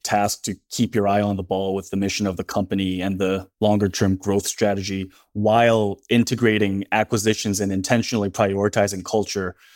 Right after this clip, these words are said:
among a broad array of businesses. It's really great perspective. And Angela, what are the leadership capabilities you see as most important for current and future leaders to have at a decentralized business like A T F?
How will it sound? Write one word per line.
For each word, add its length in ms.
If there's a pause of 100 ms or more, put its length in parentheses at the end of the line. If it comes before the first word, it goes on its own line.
(140)
among 260
a 200
broad 340
array 240
of 240 (100)
businesses. 680 (100)
It's 320
really 220
great 240
perspective. 680 (600)
And 120
Angela, 580 (140)
what 180
are 140
the 400
leadership 500
capabilities 800
you 100
see 460
as 580
most 400
important 460
for 240
current 640
and 320
future 340
leaders 320
to 120
have 280
at 80
a 280
decentralized 760
business 480
like 240
A 120
T 180
F? 200